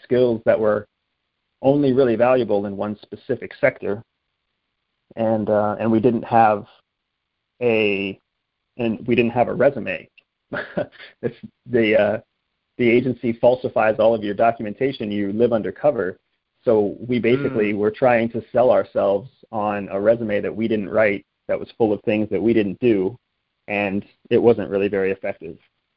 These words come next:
Speaker 1: So as we learned how to navigate this different world, we realized that we were leaning on the very same espionage skills that we had developed at the agency.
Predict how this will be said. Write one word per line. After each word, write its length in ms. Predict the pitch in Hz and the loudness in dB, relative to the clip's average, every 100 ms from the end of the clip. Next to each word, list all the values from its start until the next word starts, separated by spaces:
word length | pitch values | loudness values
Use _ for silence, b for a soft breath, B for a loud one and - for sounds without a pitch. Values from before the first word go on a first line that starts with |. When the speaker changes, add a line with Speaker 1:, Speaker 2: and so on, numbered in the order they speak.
| _ | _
Speaker 1:
So 320 | 101 95 98 98 _ _ _ - | -2 0 0 -4 _ _ _ -2
as 240 | 127 135 120 | 2 2 0
we 340 | 120 113 110 _ - | 0 0 -6 _ -10
learned 680 | 107 131 139 131 117 113 117 _ | 0 2 2 0 -2 -6 -10 _
how 380 | _ 123 113 113 - | _ -2 0 -2 -4
to 380 | 110 101 98 - _ _ _ - | -6 -4 -6 -10 _ _ _ -8
navigate 680 | 110 117 120 120 107 98 - | -2 0 2 0 0 -2 -4
this 140 | 117 107 - | -8 -8 -6
different 300 | 117 104 87 | -6 -6 -2
world, 420 | 127 139 90 90 _ _ _ 117 | 2 2 0 -4 _ _ _ -4
we 200 | 117 110 | -2 0
realized 640 | 117 127 123 104 104 104 | 2 4 4 4 0 -2
that 140 | 107 90 | -4 -4
we 140 | 107 | -2
were 140 | 104 | 0
leaning 480 | 104 120 135 123 107 | 0 0 0 -2 -4
on 300 | 98 107 101 | -4 -6 -4
the 80 | 98 | -4
very 460 | 104 107 107 104 - | 0 0 2 -2 -4
same 280 | 107 101 95 | -4 -2 -2
espionage 560 | 104 - 107 98 98 98 | -6 -6 -6 -2 -2 -4
skills 300 | - 104 101 | -4 -2 0
that 140 | 107 90 | -2 -2
we 120 | 104 | -4
had 220 | - 98 | -4 -4
developed 400 | 107 101 95 95 | 0 2 2 2
at 180 | 98 95 | -2 -2
the 140 | 95 95 | -2 2
agency. 560 | 117 98 92 78 76 | 2 0 -10 -14 -20